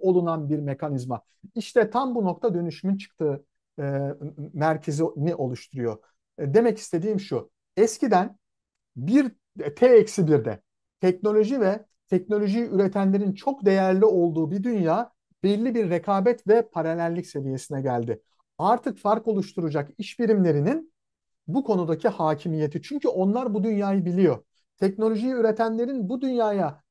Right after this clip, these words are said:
maili çok fazla değil. Yani ben pazarlamayı, satışı, e, onun dis-, H R'ı öğrenmek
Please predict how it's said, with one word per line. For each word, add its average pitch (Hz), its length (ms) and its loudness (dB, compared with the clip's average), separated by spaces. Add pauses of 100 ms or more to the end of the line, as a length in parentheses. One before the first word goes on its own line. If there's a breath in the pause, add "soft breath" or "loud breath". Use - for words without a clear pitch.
maili 262 480 0
çok 240 240 0
fazla 175 340 0
değil. 151 260 -2 (180)
Yani 220 300 -2
ben 214 240 -2 (200)
pazarlamayı, 202 640 2
satışı, 190 560 -6 (260 soft breath)
e, 165 200 0
onun 226 360 0
dis-, 196 180 -4
H 226 340 2
R'ı 220 40 6
öğrenmek 208 680 -2